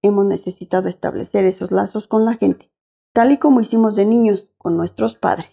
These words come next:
De este modo se escribe el drama en el que viven todos los que participan de modo importante del círculo de relaciones del psicópata,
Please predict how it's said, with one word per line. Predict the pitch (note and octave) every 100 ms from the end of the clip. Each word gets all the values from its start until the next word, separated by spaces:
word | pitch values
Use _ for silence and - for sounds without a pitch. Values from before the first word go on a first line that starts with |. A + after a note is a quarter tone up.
| _ _ _ _ _ _ -
De | F#3+
este | G#3 C#4
modo | B3+ C4+
se | C4
escribe | G#3+ A3+ A3
el | G#3+
drama | G#3 G3+ G#3 G3+
en | G#3
el | G3+ F#3+
que | F#3+
viven | G3 G#3 G#3
todos | G#3+ A3 A#3+
los | A#3
que | -
participan | G3 F#3 G3 - G3 G3+
de | G3
modo | G3 G3
importante | G3+ F#3+ F#3 F#3+ F#3+ G3+ A#3+ _ _ _ -
del | G3+ G3
círculo | A3+ A3 A#3 A#3+
de | A#3
relaciones | G#3 F#3 F#3 G#3 G3+ G3+
del | F#3
psicópata, | F#3 F#3 F3 - - -